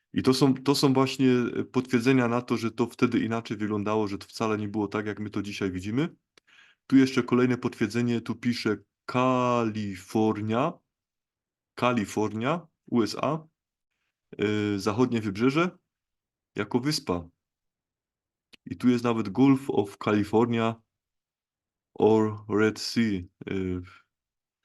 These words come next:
czyli nad Czerwonym Morzem, nie? No zobaczcie, takie perełki, nie? I tu jeszcze raz, Kalifornia, tu nie ma żadnych dat, także trudno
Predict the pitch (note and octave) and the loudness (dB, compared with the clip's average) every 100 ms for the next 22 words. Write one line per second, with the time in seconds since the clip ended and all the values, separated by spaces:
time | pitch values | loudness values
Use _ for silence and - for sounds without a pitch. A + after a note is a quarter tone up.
0 | _ _ _ _ _ - - F#2+ G#2 G#2 | _ _ _ _ _ -10 -4 -2 2 0
1 | G2+ - - G#2+ A2 G#2+ G#2 G2+ F#2+ G#2+ | -2 -6 0 2 2 2 0 -4 -2 0
2 | F#2+ F2+ E2 G#2+ C#3 - _ _ _ _ | 2 -2 -4 -6 -6 -10 _ _ _ _
3 | _ _ _ - G2 A2 C3 - G#2+ B2 | _ _ _ -4 0 2 2 2 0 2
4 | B2+ C3 B2+ A2+ - E2 F#2 C3 - _ | 0 4 4 4 0 -8 -8 -8 -14 _
5 | _ _ _ _ _ _ _ _ _ _ | _ _ _ _ _ _ _ _ _ _
6 | _ _ _ _ _ _ _ - A2 - | _ _ _ _ _ _ _ -6 -2 2
7 | A#2 - G2+ G#2+ C#3+ D#3 - - - A#2 | 2 4 4 4 2 0 -6 -8 -2 0
8 | A#2 A#2 - B2+ A#2 - A2+ A#2 A2 A2+ | 0 -2 0 0 0 -4 -6 -4 0 0
9 | G#2+ G2+ A2 A2 - G2+ F#2 F#2+ A2+ G#2 | -2 -2 0 -2 -2 -6 -4 -4 -4 -2
10 | G2+ | -4